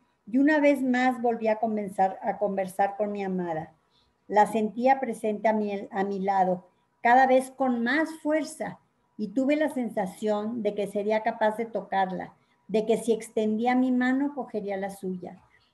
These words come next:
La sensación era terriblemente fuerte. Ella estaba allí realmente.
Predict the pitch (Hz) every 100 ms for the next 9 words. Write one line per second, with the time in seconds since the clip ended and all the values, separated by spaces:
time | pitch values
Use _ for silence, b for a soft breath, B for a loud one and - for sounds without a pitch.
0 | - 214 226 233 208 233 220 269 269 277
1 | 294 285 - 226 220 302 320 277 247 226
2 | 233 - 202 185 - 175 _ _ _ _
3 | - 233 254 339 302 185 - 220 220 220
4 | 202 220 285 392 381 233 233 202 202 185
5 | 170 - -